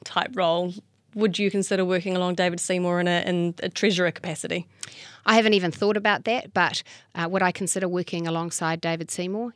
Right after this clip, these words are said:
Speaker 2: Yes.
Speaker 1: Winston Peters in a treasurer capacity?
Speaker 2: Well, we haven't even seen Winston Peters get to a level where he'll necessarily be in Parliament, so that's a hypothetical that I'm not gonna dabble with.
Speaker 1: He's done it before. Would you, would you work with him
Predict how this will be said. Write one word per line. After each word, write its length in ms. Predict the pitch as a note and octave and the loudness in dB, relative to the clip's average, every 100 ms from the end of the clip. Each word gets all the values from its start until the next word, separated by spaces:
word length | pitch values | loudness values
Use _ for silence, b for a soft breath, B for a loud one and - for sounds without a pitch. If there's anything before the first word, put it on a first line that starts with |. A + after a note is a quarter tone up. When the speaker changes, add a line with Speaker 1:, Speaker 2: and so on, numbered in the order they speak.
| _ | _
Speaker 2:
Yes. 440 | B2 A2+ - - - | -14 -6 -6 -4 -4
Speaker 1:
Winston 300 | F3+ - F#3 | -4 -4 -4
Peters 360 | G3 A3 B3 | -2 -2 -2
in 100 | A#3 | -2
a 40 | A3 | -4
treasurer 460 | - A3 A3 A3 A3 | -2 0 2 0 -2
capacity? 540 | - A#3+ A3+ A#3+ D4+ B B B B B | -6 -4 -4 -2 -4 B B B B B
Speaker 2:
Well, 180 | - F#3+ | 2 4
we 160 | G3 A3 | 6 4
haven't 380 | F3+ F3 E3 - | 4 2 0 0
even 300 | D#3+ D3+ D#3 | -4 -4 -4
seen 440 | - D#3 D3+ D3 | -2 -2 -2 -6
Winston 500 | D#3+ D#3 - D#3 D3 | -8 -6 -6 -6 -6
Peters 440 | - D3+ C#3+ C#3+ C#3+ | -6 -6 -4 -6 -6
get 200 | D#3 - | -8 -8
to 100 | - | -6
a 40 | |
level 260 | D3 D3 C#3+ | -6 -4 -6
where 160 | D#3 D3+ | -6 -6
he'll 100 | D3+ | -6
necessarily 580 | D3 - - D3 D3+ E3+ | -6 -6 -4 -4 -8 -10
be 100 | D#3+ | -12
in 100 | D#3 | -8
Parliament, 440 | D3+ C#3+ E3+ F3+ | -6 -6 -8 -8
so 100 | - | -6
that's 200 | D#3 - | -6 -6
a 40 | D3 | -6
hypothetical 600 | C#3+ - D3 C#3+ - C#3+ | -6 -6 -8 -8 -10 -10
that 160 | E3 - | -10 -12
I'm 120 | D#3+ D3+ | -10 -10
not 120 | - | -8
gonna 240 | D3+ C#3+ - - | -8 -8 -10 -12
dabble 220 | D3 C#3+ | -10 -8
with. 180 | D3+ - | -8 -2
Speaker 1:
He's 160 | C4 | 0
done 160 | D4+ C4 | 2 0
it 100 | - _ _ - | -2 _ _ -8
before. 500 | G#3 - F#3+ D4+ D4+ | -6 -2 -2 -2 0
Would 260 | B3+ G#3+ | 0 0
you, 140 | G#3 F#3+ - - | -4 -6 -12 -6
would 160 | A3 G#3+ | -6 -2
you 80 | G3+ | 2
work 240 | G#3+ - | 2 2
with 80 | A#3 | 0
him 240 | A#3 A3+ | 2 0